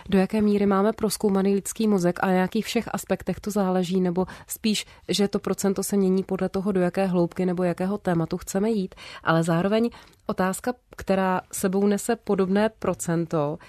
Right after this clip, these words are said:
je, z jakého procenta my využíváme lidský mozek. Tam se to taky pohybuje tak nějak kolem těch deseti, dvanácti procent. Ta čísla se trochu liší co do zdroje.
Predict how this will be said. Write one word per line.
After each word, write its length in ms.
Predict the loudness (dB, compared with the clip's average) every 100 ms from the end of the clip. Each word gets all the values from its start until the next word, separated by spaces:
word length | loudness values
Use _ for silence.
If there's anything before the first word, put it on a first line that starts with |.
| -6
je, 320 | 0 2 0 -6
z 120 | -2
jakého 420 | 0 0 0 0
procenta 540 | 0 -2 0 -2 0 0
my 200 | 2 0
využíváme 720 | -2 -2 0 0 0 0 -2
lidský 340 | -4 -6 -8 -4
mozek. 300 | -4 -4 -4
Tam 140 | -6
se 120 | -6
to 80 | -6
taky 240 | -4 -2 -2
pohybuje 500 | -2 -2 0 0 -2
tak 160 | -4
nějak 200 | -4 -4
kolem 200 | -4 -4
těch 140 | -4 -6
deseti, 340 | -6 -6 -6
dvanácti 500 | -4 -4 -4 -6 -8
procent. 420 | -6 -4 -2 -4 -8 -14
Ta 100 | -8
čísla 280 | -6 -4 -4
se 140 | -4 -4
trochu 380 | 0 0 2
liší 420 | 2 2 0 -4 -4
co 160 | -6 -4
do 120 | -4
zdroje. 420 | -2 -2 0 -2